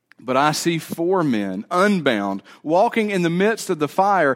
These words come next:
and they are not hurt. And the appearance of the fourth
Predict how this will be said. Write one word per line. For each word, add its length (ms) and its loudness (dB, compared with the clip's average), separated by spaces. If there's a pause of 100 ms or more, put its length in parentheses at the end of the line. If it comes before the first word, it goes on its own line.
(160)
and 160 -2
they 160 4
are 120 2
not 320 2
hurt. 520 -4 (640)
And 140 2
the 160 6
appearance 560 2
of 220 -2
the 100 4
fourth 500 0